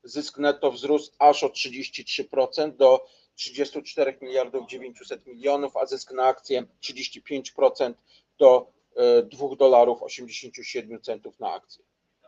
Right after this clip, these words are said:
Szczególnie silny wzrost, e, a ma, Alphabet o-, odnotował w segmencie chmurowym, gdzie przychody wzrosły aż o trzydzieści cztery procent, do piętnastu miliardów dwustu milionów. Obecnie w,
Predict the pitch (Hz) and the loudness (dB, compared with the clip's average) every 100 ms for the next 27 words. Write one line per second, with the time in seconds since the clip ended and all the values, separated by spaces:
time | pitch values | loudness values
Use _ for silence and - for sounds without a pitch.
0 | _ - 160 156 160 160 - 160 156 127 | _ -8 -6 -4 -6 -6 -6 -6 -6 -4
1 | 135 147 147 - _ _ _ _ 135 135 | 4 4 4 -4 _ _ _ _ 2 8
2 | 131 127 127 127 123 123 123 _ _ - | 10 10 10 8 6 4 -2 _ _ -12
3 | 127 131 131 _ _ 127 127 135 131 139 | -6 -4 -4 _ _ -8 -4 -4 -2 -2
4 | 131 135 131 - 131 120 127 143 127 127 | -2 -4 -4 -4 -8 -10 -8 -4 0 -2
5 | - 131 127 135 127 135 127 123 123 - | -2 -10 -8 -10 -4 0 2 2 0 -6
6 | 143 139 147 120 127 160 180 _ _ _ | -2 4 4 6 2 0 -8 _ _ _
7 | _ - 139 127 - - 139 127 117 135 | _ -2 2 2 0 -6 -6 -6 -6 -4
8 | 131 139 123 131 - 120 117 - 117 - | -2 -2 -2 -6 -12 -16 -18 -20 -20 -8
9 | 123 117 113 131 131 117 117 127 - 120 | -4 -4 -2 -4 -4 -12 -12 -16 -12 -14
10 | - 120 117 113 107 110 104 110 101 107 | -12 -14 -6 -6 -6 -16 -20 -20 -20 -20
11 | 98 90 78 - _ _ _ _ _ _ | -20 -20 -20 -20 _ _ _ _ _ _
12 | _ _ _ _ _ _ _ _ _ _ | _ _ _ _ _ _ _ _ _ _
13 | _ _ _ _ _ _ _ _ _ _ | _ _ _ _ _ _ _ _ _ _
14 | _ _ _ _ _ _ _ _ _ _ | _ _ _ _ _ _ _ _ _ _
15 | _ - 143 160 156 - 151 143 - | _ -2 6 6 6 2 0 0 0